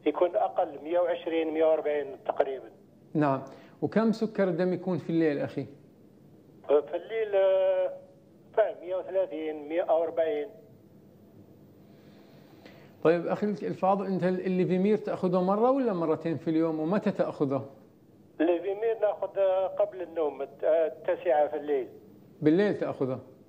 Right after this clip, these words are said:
Speaker 1: نعم.
Speaker 2: نعم. هو في قضية معينة، يعني أنت حكيت لي إنه سكر الدم يكون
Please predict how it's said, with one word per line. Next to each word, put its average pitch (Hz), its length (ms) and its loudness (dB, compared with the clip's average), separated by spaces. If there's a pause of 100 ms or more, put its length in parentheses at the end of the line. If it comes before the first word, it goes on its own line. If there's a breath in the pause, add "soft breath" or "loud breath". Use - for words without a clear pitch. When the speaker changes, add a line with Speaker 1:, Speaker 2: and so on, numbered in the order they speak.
(140)
Speaker 1:
نعم. 143 300 0 (460)
Speaker 2:
نعم. 135 380 0 (540 loud breath)
هو 220 160 4
في 233 140 -2
قضية 208 380 0
معينة، 170 680 -2
يعني 147 380 -2
أنت 170 160 -2
حكيت 165 380 -2
لي 180 60 -2
إنه 160 140 0
سكر 180 360 0
الدم 170 300 -2
يكون 180 480 -4